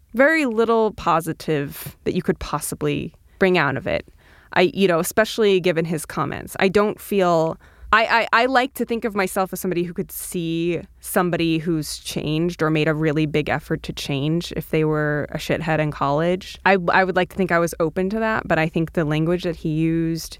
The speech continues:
in talking to the press is a little bit, i-, it's just hard. It's hard to see that. It's really hard to see that. But I don't know. I, I'm less concerned about re-examining this case, which, you know, f-,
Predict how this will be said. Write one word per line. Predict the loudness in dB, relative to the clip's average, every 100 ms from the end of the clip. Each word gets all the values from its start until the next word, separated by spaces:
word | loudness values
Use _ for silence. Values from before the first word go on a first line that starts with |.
| -12
in | -8
talking | -4 -6 -2 -4
to |
the | -4
press | -6 -2 0 0 -2
is | -6
a | -4
little | -2 -2 -2
bit, | -2 -2 -4 -12 -6
i-, |
it's | -2 -2 -4
just | -4 -8
hard. | -2 0 2 0
It's | -4
hard | 0 2 2
to |
see | 2 4 4
that. | 2 -2 -6
It's | -6 0
really | 2 4
hard | 2 0
to | -2
see | -2 -2
that. | 0 -2 -4 0
But | 0 2
I | 2
don't | 2
know. | 2 0 0
I, | 0 2 -2 -6 0
I'm | 2 4 4
less | 2 0
concerned | -2 -2 2 2 4
about | 4 4 4 2 -4
re-examining | -2 2 2 4 2 2 2 2
this | 0
case, | -4 0 0 0 -2 -2
which, | 0 0 0 2
you | 2
know, | 2
f-, | -2